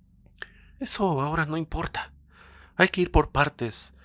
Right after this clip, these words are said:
y ahora lo más urgente es tomar café". Rachel tomó por la salida de Pittsfield.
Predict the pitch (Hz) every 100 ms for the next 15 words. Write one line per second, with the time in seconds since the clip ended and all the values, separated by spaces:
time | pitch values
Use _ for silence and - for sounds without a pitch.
0 | - - - 139 113 101 110 139 143 135
1 | 123 151 - 156 - 175 190 165 156 -
2 | 131 127 - 113 113 107 - - - -
3 | - - - - - - - - - -
4 | - - - _ _ - - 82 98 -
5 | 117 - 90 90 98 85 80 - 87 95
6 | 95 80 73 - 95 - - -